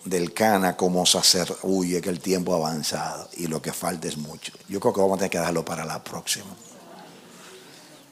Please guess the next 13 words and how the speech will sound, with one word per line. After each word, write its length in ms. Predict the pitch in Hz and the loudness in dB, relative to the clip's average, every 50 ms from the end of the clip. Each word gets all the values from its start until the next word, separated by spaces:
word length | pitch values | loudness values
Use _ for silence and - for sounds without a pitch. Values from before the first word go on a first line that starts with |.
| - - - | -20 -14 -8
Y 100 | - 87 | -4 -2
lo 140 | 82 85 80 | -2 0 0
que 120 | - 80 | 0 0
viene 260 | 76 80 87 87 95 | 0 0 0 0 -2
es 60 | 92 - | -2 0
poderoso. 760 | - 98 98 95 90 82 80 92 107 - - - - - - - - - - - - - - - - - 143 143 - - - - - - - - - - - - - - - - - | 0 2 2 4 2 2 2 2 4 6 6 6 6 4 0 -6 -14 -18 -18 -18 -20 -20 -20 -20 -20 -20 -20 -20 -20 -20 -20 -20 -20 -20 -20 -20 -20 -20 -20 -20 -18 -18 -16 -6 2
Pero 160 | - 107 92 | 4 4 6
yo 100 | 92 92 | 6 6
creo 140 | 85 101 92 | 6 4 4
que 100 | - 92 | 4 4
debemos 360 | 87 85 82 87 87 85 82 | 4 4 2 2 0 0 -2
terminar 420 | - 85 78 76 76 78 80 80 78 | -2 -2 -2 -2 -2 -4 -4 -4 -4
ahí. 240 | 78 80 78 - | -6 -6 -8 -10